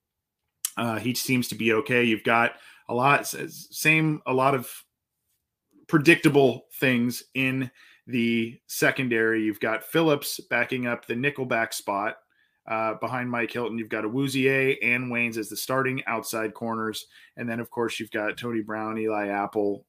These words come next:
um, as their backups there, Von Bell, Jesse Bates. The other interesting thing real quickly that I noted yesterday, Darius Phillips is the starting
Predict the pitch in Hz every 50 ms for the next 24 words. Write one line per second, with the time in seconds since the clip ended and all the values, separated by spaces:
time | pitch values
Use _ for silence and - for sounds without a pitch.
0 | _ - 104 104 101 98 95 101 98 - 101 104 98 101 - - - 113 110 110
1 | 104 - 92 87 87 - - 92 90 - - - 107 107 104 104 101 101 98 -
2 | - - - _ _ - 113 107 110 110 101 98 104 104 104 101 104 101 101 104
3 | 98 - - 101 98 107 107 107 104 - - - 127 131 147 156 160 175 170 170
4 | 165 151 - 156 - - 165 156 147 - 156 156 156 143 143 147 147 143 - 147
5 | 139 143 139 117 107 104 113 131 147 156 151 151 147 151 147 151 147 135 139 135
6 | 131 - - - 135 135 131 131 127 - - - - - - _ - 151 165 175
7 | 185 190 175 - - - 170 170 160 135 135 127 - - - - - - 135 139
8 | 131 - 135 127 - - 147 147 147 139 120